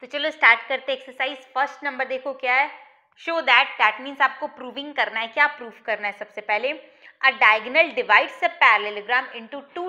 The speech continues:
triangles of equal area। मुझे प्रूफ करना है कि पैरेललोग्राम का जो डायगोनल होता है वो उसे दो इक्वल एरिया वाले ट्रायंगल में डिवाइड करता है। तो सबसे पहले आपको एक पैरेललोग्राम फॉर्म करना होगा, तो ड्रॉ कर लो एक पैरेललोग्राम।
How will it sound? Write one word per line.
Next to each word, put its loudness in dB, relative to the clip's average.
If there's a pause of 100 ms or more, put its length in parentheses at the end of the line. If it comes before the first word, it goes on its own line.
(140)
triangles -2
of 0 (240)
equal -2 (460)
area। -2
मुझे -12
प्रूफ -12
करना -10
है -6 (100)
कि -14
पैरेललोग्राम 0
का -2
जो -8
डायगोनल -6
होता -8
है -2
वो -10
उसे -12
दो -10
इक्वल -4
एरिया -8
वाले -6
ट्रायंगल -12
में -18
डिवाइड -4 (520)
करता 2
है। 4
तो -6
सबसे -10
पहले 2
आपको 2
एक -6
पैरेललोग्राम -2
फॉर्म -8
करना -10
होगा, -6
तो -10
ड्रॉ -2
कर -10
लो -10
एक -12
पैरेललोग्राम। -6